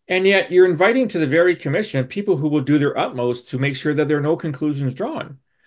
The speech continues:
or to try to make sure that certain things don't come out by using threatening gestures against certain witnesses. What sane Western democratic country would do that? Only Canada, because we're an apologetic nation,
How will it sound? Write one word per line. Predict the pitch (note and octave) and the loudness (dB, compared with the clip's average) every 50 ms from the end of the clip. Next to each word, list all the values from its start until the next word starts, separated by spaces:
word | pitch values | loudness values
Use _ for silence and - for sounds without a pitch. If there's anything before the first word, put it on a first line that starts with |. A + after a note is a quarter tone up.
| _ _ _ | _ _ _
or | - C3+ C#3 | -2 -2 0
to | C#3 D3+ D3+ | 0 0 -4
try | C3+ - - D3 D3 D#3 D#3+ | -4 -2 -2 0 0 2 0
to | D3+ D#3 - D3+ C#3 C3+ B2+ A#2+ B2 - - _ _ _ | 0 0 0 0 2 2 2 0 -2 -10 -20 _ _ _
make | - C#3+ C#3+ B2+ | -4 -4 -4 -2
sure | - - D#3 D#3 | -2 0 2 2
that | D3 C#3+ C3+ C3 | 4 2 2 0
certain | - - - D#3 D3 - C#3+ | -2 -6 -6 -6 -6 -4 -2
things | C#3+ D3 C#3+ B2+ | -2 0 0 0
don't | C3 C#3 C3+ C#3 C3 | 0 0 -2 -2 -2
come | - C3 C3 G3+ | -2 -2 -2 -2
out | C#4 C#4+ G3 - - - | -2 -4 -4 -6 -6 -4
by | - C#3+ E3+ G#3 | -2 -2 0 0
using | G3 C#3+ C#3 B2+ A#2+ B2+ B2 | 2 2 2 2 0 -2 -4
threatening | B2 - - B2+ - - B2+ B2 B2 A#2+ A#2+ A#2 A2+ | -4 -2 -2 -2 -2 -2 -2 -4 -4 -4 -6 -8 -4
gestures | G#2+ A#2+ A2+ A2 A2 - A#2+ A#2 A#2+ B2 | 0 0 0 0 0 -4 -4 -4 -2 -4
against | A2+ G#2+ B2 A2+ A2 - | -4 -2 -2 -4 -4 -2
certain | - B2+ A#2 G2 B2+ B2+ | -2 -4 -2 -2 -2 -2
witnesses. | D#3+ G#3+ A#3+ G#3+ - A#2+ A2 A2 - - _ - - - - - _ _ | -2 -2 -2 -2 -2 -2 -2 -2 -4 -10 _ -20 -20 -20 -20 -20 _ _
What | - D#3 F3+ C#4+ F#4 F#4+ F#4+ - _ _ _ _ _ - | -8 -4 0 0 0 0 0 -6 _ _ _ _ _ -18
sane | - - - - - G#3+ A3 A#3+ B3+ B3+ B3+ B3+ A#3 F3 - - | -12 -10 -6 -2 0 2 4 4 4 4 4 4 2 -2 -4 -4
Western | E3+ C3+ E3 G3 G3+ G3 - G#3+ F#3 D#3+ | -2 0 0 0 0 0 -2 -4 -4 -2
democratic | D3+ F3+ F3 F3+ F3 E3+ - F3 E3+ E3+ E3 - | 0 0 0 0 -2 -2 -2 -4 -2 -2 -4 -6
country | - E3 E3 D#3 E3 | -8 -10 -6 -6 -6
would | C#3+ D3+ C#3+ C3 C3+ - | -4 -4 -6 -6 -6 -6
do | F3+ A3 A#3 | -4 -2 -2
that? | G#3 - G#2 E2 - - - _ _ _ _ _ _ _ _ _ | -2 -4 -4 -6 -8 -10 -12 _ _ _ _ _ _ _ _ _
Only | - G3+ A#3 A#3+ A#3 A3+ | -4 -2 -2 0 -2 -4
Canada, | A#3 - G#3+ G#3+ A3 G#3+ - - - - - - | -4 -4 -4 -4 -4 -4 -4 -4 -4 -6 -6 -6
because | - C#3 C#3+ F3+ C#3+ D3+ C#3 - - _ _ _ | -6 -4 -2 0 0 0 -2 -4 -10 _ _ _
we're | - - C#3+ C#3+ | -2 0 2 2
an | |
apologetic | C#3+ C3+ - - A3+ G3+ A3 F#3 C#3+ C#3+ C3 B2+ B2 - | 0 0 0 2 2 4 4 4 4 4 4 4 2 0
nation, | A2 G#2 G#2 G2+ - C3 F#3+ A#3+ - | -2 -4 -4 -4 -4 -6 -6 -6 -8